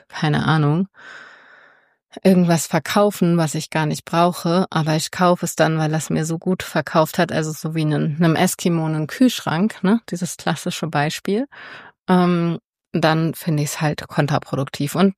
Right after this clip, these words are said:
das versuche ich in meinem Marketing umzusetzen. Ob's mir immer gelingt, weiß ich auch nicht, aber ich versuch's. Ich gebe mein Bestes und bin fehlbar.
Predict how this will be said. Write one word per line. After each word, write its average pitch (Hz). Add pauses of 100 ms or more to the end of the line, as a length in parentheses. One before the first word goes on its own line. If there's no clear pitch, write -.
(100)
das 226
versuche 220
ich 262
in 220
meinem 208
Marketing 190
umzusetzen. 180
Ob's -
mir 170
immer 170
gelingt, 165
weiß 156
ich -
auch 190
nicht, 220 (400)
aber 165
ich 156
versuch's. 147 (400)
Ich -
gebe -
mein 151
Bestes 139 (600)
und 139 (100)
bin 180
fehlbar. -